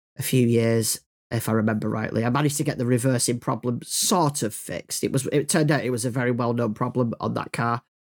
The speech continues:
uh, but I was, uh, way beyond any period where they would, uh, do the repair for free. So I just had to keep getting, uh, second-hand gear linkages for it, uh, in order to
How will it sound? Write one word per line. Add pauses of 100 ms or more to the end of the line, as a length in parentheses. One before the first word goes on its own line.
uh,
but
I
was,
uh,
way
beyond
any (380)
period
where
they
would, (120)
uh, (220)
do
the
repair
for
free.
So
I
just
had
to
keep
getting, (520)
uh,
second-hand
gear
linkages
for
it, (200)
uh,
in
order
to